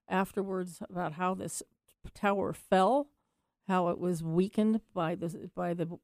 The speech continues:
airplanes that came in and hit the core and weakened all the metal structures around, which weakened and, and buckled,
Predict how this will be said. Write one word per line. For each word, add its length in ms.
airplanes 420
that 80
came 240
in 80
and 100
hit 160
the 80
core 520
and 160
weakened 300
all 140
the 80
metal 300
structures 640
around, 420
which 220
weakened 480
and, 280
and 300
buckled, 460